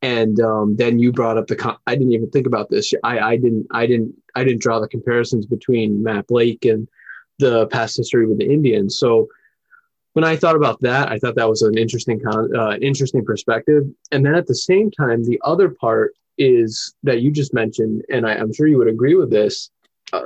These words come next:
the, the guy who probably might be feeling some of the most pressure in regard to the Kluber signing is Matt Blake, because he was probably the guy that vouched for him the most.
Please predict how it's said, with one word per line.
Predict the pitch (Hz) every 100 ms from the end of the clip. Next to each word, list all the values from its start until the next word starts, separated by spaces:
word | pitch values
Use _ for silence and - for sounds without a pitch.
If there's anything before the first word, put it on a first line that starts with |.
| 151
the, | 139 131 135
the | 143
guy | 131 127 151
who | 165 247 214
probably | - 147 127 180 190 165
might | 139 160
be | 185
feeling | 175 - 139 156
some | 165 156
of | 135
the | 117
most | 117 131 -
pressure | - 123 135 165
in | 127 127
regard | 123 117 131
to | 143
the | 135
Kluber | - 131 143 160
signing | 160 156 175 160
is | 127 143 147
Matt | 151 143 135
Blake, | 135 151 135 -
because | 139 147 131
he | 160
was | 190 190
probably | _ 165 156 151 156
the | 143
guy | 131 131
that | 160 131
vouched | 123 113 151 160 -
for | 156
him | 147
the | 135
most. | 123 175 220 - -